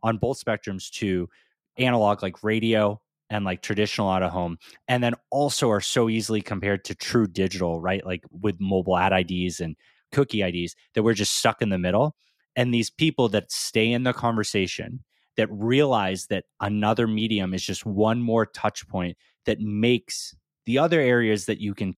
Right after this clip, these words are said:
granularly track that much more powerful, that much more successful, those people are gonna win podcasting right now. Because the people who are just trying to steamroll it into another place where you can get all the cookies and the mobile ad I Ds and target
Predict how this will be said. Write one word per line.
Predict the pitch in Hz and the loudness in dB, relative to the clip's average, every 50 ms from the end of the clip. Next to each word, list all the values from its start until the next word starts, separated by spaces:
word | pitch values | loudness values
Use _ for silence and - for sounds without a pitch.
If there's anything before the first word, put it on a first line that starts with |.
| _ - | _ -6
granularly | 101 101 110 113 120 120 123 120 113 110 107 98 95 95 92 85 | -2 -2 0 0 0 0 0 2 4 4 2 2 0 -2 -4 -4
track | - - - 98 95 107 143 - - - _ _ _ _ _ _ _ | -8 -6 -6 -4 -2 -2 -2 -4 -6 -14 _ _ _ _ _ _ _
that | 117 120 123 120 - | 0 0 0 0 0
much | 123 120 - - | -4 -4 -4 -4
more | 113 113 110 101 | -2 -2 -2 -2
powerful, | - - 104 101 107 107 101 - 90 85 | -2 -2 0 2 2 2 2 -2 -4 -4
that | 92 107 104 101 | -2 -2 -2 -4
much | 113 - - | -6 -8 -6
more | - 107 95 | -6 -6 -6
successful, | - - - - - 117 117 - - - 85 80 - - - - - - _ _ _ | -6 -8 -10 -4 -2 -2 -2 -2 -4 -6 -6 -6 -8 -10 -18 -20 -20 -20 _ _ _
those | - 123 139 147 143 - | 2 4 4 4 2 -2
people | - - 139 127 131 120 | -4 -6 -4 -2 -2 -2
are | 107 | 0
gonna | 98 107 101 95 | 0 -2 -2 0
win | 95 98 95 92 | 0 0 0 -2
podcasting | - 101 95 95 92 - 92 80 80 - - 90 87 | 0 0 0 0 0 -4 -6 -8 -8 -8 -10 -10 -8
right | 85 87 87 | -8 -10 -10
now. | 92 90 87 - - - | -12 -14 -14 -14 -8 -2
Because | 123 123 110 | -2 -2 0
the | 110 127 | 0 -4
people | - 131 131 110 135 127 | -4 -4 -2 0 2 2
who | 135 | 2
are | 131 120 | 2 2
just | 104 120 117 - | 0 -2 -4 -2
trying | - 117 113 | -2 -2 -2
to | 104 92 | -2 -4
steamroll | - - - 104 101 104 104 107 117 123 135 151 160 | -6 -8 -6 -6 -4 -4 0 2 2 2 2 2 -2
it | 160 - _ _ _ _ _ _ _ _ _ _ _ | -4 -8 _ _ _ _ _ _ _ _ _ _ _
into | - 127 123 117 104 - - - 117 110 107 104 101 95 92 92 98 - _ | -4 -4 -4 -4 -4 -6 -4 -2 -2 0 0 0 -2 -2 -4 -4 -6 -8 _
another | - 110 110 110 110 107 107 104 110 107 104 | -4 -4 -2 0 0 0 0 2 2 0 0
place | - - 117 110 104 - | 0 0 -2 -2 -2 -2
where | - 104 | -4 -4
you | 92 | -4
can | - - 95 90 | -4 -4 -4 -2
get | - 101 98 | 0 2 2
all | 98 95 | 2 2
the | 90 98 | 2 -2
cookies | - - 107 - - 104 98 95 95 95 87 - | -4 -4 -8 -8 -6 -8 -6 -6 -6 -6 -6 -6
and | - 87 87 87 | -6 -6 -6 -4
the | 87 87 85 | -4 -4 -4
mobile | 87 90 98 98 90 92 | -4 -2 -2 0 0 2
ad | 92 92 95 | 2 2 2
I | 95 95 | 2 0
Ds | 87 98 95 95 - - | 0 -2 -2 -2 -4 -4
and | 87 82 | -8 -8
target | - - 104 101 92 95 92 | -6 -2 -2 -2 -2 -2 -6